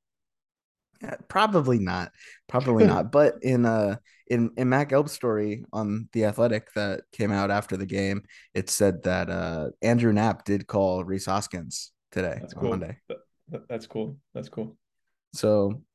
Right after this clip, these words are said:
Speaker 1: yeah, I don't know. Any, any, any other final thoughts? We're gonna, like I, like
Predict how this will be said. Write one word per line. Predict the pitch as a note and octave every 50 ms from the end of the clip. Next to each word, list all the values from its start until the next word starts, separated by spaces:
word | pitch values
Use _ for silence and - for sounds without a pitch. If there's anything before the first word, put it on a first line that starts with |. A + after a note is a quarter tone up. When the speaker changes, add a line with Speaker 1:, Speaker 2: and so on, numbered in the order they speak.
| _ _ _ _ _ _ _ _ _ _ _ _ _ _ _ _ _ _ _ _ -
Speaker 1:
yeah, | C#3+ F#3 F#3 G#2+ F2+
I | F#2 A2
don't | C3+ C#3+ C#3
know. | B2 F#2+ E2
Any, | F#2+ A#2+ C#3+ D3 D3 D3+ D3 G#2+ - _ _ _ _ _ _ _ _ _ _ _ -
any, | - A#2+ C3 D#3+ E3+
any | D3 - - D3 F3+ F#3+
other | F#3+ G3 G3 F3+
final | - - D3+ D3+ E3+ F3 E3+
thoughts? | E3 - - C#3 D#3+ E3 B2+ - - - -
We're | - G#2 G#2+
gonna, | A#2+ B2+ B2 B2 A#2+ A#2 -
like | A2 A#2+ A#2+ B2
I, | A#2+ A#2+ - _ -
like | A2+ A2+ A2 G#2+ -